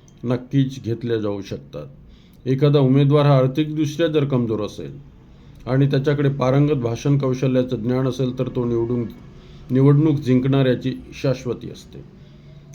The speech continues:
त्याचे भाषण लोकांच्या मनावर अधिकच परिणाम करून जाते आणि प्रभावी ठरते. त्याच्या भाषणाला लोकांची गर्दी उसळते. त्याच्या भाषणातील शब्द आणि शब्द जण माणसाचे रक्त उसळवत जाते. त्यालाच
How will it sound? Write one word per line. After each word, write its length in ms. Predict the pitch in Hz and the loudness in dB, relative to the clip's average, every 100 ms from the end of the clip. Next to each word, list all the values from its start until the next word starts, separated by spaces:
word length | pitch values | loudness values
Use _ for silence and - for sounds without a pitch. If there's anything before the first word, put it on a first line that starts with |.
| - | 0
त्याचे 220 | 143 147 | 2 4
भाषण 380 | 127 131 151 139 | 4 2 2 2
लोकांच्या 460 | 131 135 139 139 | 2 2 2 4
मनावर 380 | 127 123 127 123 | 2 2 2 0
अधिकच 560 | 117 123 131 143 - - - - - - - | 0 -2 0 -2 -2 -10 -20 -20 -20 -20 -4
परिणाम 440 | 135 131 135 143 | 0 4 4 4
करून 220 | 139 127 127 | 2 2 2
जाते 280 | 117 110 | 0 0
आणि 180 | 117 117 | -2 -2
प्रभावी 460 | 113 107 98 98 92 | -4 -6 -4 -6 -6
ठरते. 380 | - 73 - - - - - - - - - - | -10 -18 -18 -20 -20 -20 -20 -20 -20 -20 -10 -4
त्याच्या 240 | 135 147 | 0 2
भाषणाला 520 | 127 127 143 139 139 | 2 2 4 4 6
लोकांची 440 | 127 127 139 139 131 | 4 2 2 2 2
गर्दी 280 | 127 135 | 2 2
उसळते. 640 | 135 123 131 120 120 107 107 - - - | 2 0 -2 -2 -4 -6 -8 -12 -20 -10
त्याच्या 240 | - 120 127 | -6 -2 0
भाषणातील 640 | 117 117 143 131 131 123 | -2 -2 -2 -2 -2 -4
शब्द 320 | - 127 127 | -4 -4 0
आणि 120 | 139 | 0
शब्द 320 | 127 127 107 120 | 0 -2 -6 -4
जण 260 | 117 127 | -2 0
माणसाचे 580 | 123 123 127 135 135 123 | 0 0 -2 -2 -2 -2
रक्त 240 | 117 - | -4 -4
उसळवत 420 | 117 110 123 127 123 | -6 -6 -4 -2 -2
जाते. 400 | 117 107 104 98 - - - - - | -4 -6 -6 -10 -12 -16 -20 -20 -6
त्यालाच 480 | 135 131 139 139 - | 0 2 4 2 -2